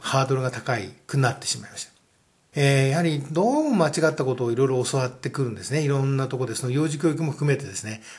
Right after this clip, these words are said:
間違ったことを教わるんですよ。だから、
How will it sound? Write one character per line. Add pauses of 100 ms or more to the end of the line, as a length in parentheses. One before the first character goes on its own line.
間
違
っ
た
こ
と
を
教
わ
る
ん
で
す
よ。 (600)
だ
か
ら、